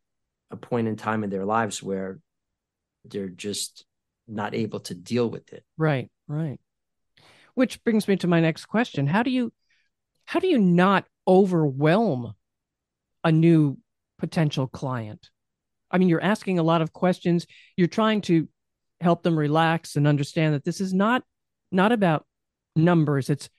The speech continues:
Speaker 2: we want to know what you need, what you want. We want to help you. But how do you not overwhelm them?
Speaker 1: Well, again, when, whenever you have a solution to a problem that you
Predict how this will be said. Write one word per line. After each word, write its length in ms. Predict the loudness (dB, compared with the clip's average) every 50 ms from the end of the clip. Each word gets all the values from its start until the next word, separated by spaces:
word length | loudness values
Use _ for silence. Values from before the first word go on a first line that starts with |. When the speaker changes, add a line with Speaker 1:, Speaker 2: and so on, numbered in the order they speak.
| _ _ 0
Speaker 2:
we 140 | 2 2 4
want 240 | 4 2 0 0 0
to 60 | 0
know 140 | 0 0 0
what 160 | 0 -2 -4 -6
you 280 | -10 -4 -2 0 2 2
need, 300 | 2 2 0 0 0 -2
what 180 | -4 -8 _
you 200 | -6 -4 -4 -2
want. 400 | -2 0 0 2 2 2 0 -2
We 100 | -4 -6
want 200 | -4 -4 -4 -4
to 60 | -4
help 200 | -4 -6 -6 -4 -2
you. 220 | 0 0 0 0 _ _ _ _ _ _ -2
But 160 | -2 -2 -2 _ _ _ _ _ _
how 140 | -4 -2 -2
do 60 | 0
you 100 | 2 2
not 180 | 0 0 0 0 0
overwhelm 720 | 0 2 2 0 0 2 2 2 2 2 2 0 0 -2
them? 240 | -2 -4 -8 -10 -16 _ _ _ _ _ _ _ _ _ _ _ -20 -20 _ _ _ _ _ _ -8
Speaker 1:
Well, 200 | -2 0 0 0
again, 220 | 0 0 0 0
when, 220 | 0 0 -2 -2 -2
whenever 340 | -2 -2 0 -2 -2 -2
you 180 | -4 -4 -4 -6
have 360 | -4 -4 -2 -2 -2 -2 -4
a 80 | -8 -10
solution 840 | -10 -10 -12 -12 -10 -8 -6 -6 -6 -6 -6 -4 -4 -4 -4 -6 -8 _ _ _ _ _ _ -14
to 400 | -8 -4 -4 -4 -4 -6 -12 -12 -12
a 100 | -12 -12
problem 480 | -8 -6 -4 -4 -4 -4 -4 -6 -8
that 180 | -10 -12 -14 -12
you 180 | -12 -12 -12